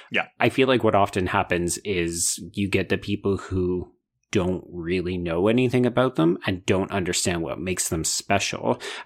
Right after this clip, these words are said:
Speaker 2: And obviously, you shouldn't have to make a film for fans for it to work. But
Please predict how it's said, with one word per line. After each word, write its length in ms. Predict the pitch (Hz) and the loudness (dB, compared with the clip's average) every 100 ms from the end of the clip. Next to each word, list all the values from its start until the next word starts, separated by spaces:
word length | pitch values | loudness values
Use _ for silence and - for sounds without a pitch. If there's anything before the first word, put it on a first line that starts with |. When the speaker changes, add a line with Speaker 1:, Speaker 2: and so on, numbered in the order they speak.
| - | -4
Speaker 2:
And 100 | 107 | 0
obviously, 480 | 139 143 113 - 92 | 0 4 4 4 4
you 80 | 85 | 4
shouldn't 260 | 110 117 | 4 2
have 120 | 113 | 2
to 80 | - | 2
make 200 | 95 90 | 0 0
a 60 | 95 | -2
film 300 | - 90 87 - | 0 -2 -2 -4
for 240 | 92 90 | -2 -2
fans 720 | 90 - 78 85 113 147 - | -2 -2 0 0 -2 -2 -4
for 180 | - 104 | 0 4
it 100 | 92 | 4
to 100 | - | 2
work. 560 | 90 87 76 69 - - _ _ | 0 2 0 -2 -8 -14 _ _
But 460 | 101 98 98 92 87 | -6 2 4 4 0